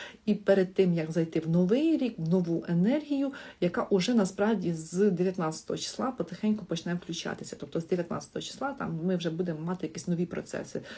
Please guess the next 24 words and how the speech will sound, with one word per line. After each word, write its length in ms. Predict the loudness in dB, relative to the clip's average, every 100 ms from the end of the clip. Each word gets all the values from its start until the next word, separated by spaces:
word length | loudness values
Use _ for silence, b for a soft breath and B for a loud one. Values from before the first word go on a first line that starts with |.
| B 0
Не 280 | 4 4
фактично, 580 | 6 2 4 2 2 -4 0
не, 240 | 2 2
не 140 | 4 2
з 40 |
тридцять 280 | 2 -4 0
першого 340 | 0 0 -6
на 80 | -10
перше, 240 | -8 -10 -12
трішки 300 | -6 -6 -4
раніше. 440 | -4 -4 -6 -10 -14 B B B B
І 40 | 0
якраз 260 | 2 -2
ця 120 | -2
практика 400 | 0 0 0 -4
п'ятнадцятого 540 | -4 -2 -2 -4 -6 -8
числа 320 | -6 -4 -4 B B B -6
дасть 300 | 0 0 2
можливість, 720 | 0 0 2 2 2 -2 -8
м, 300 | -6 -4 -4 -6 -8 -8 -6 -6 -6 -2
кожному 400 | 6 6 6 2
щось 200 | 2 0
пропрацювати, 760 | 0 0 0 0 0 -2 -2
е, 80 | -4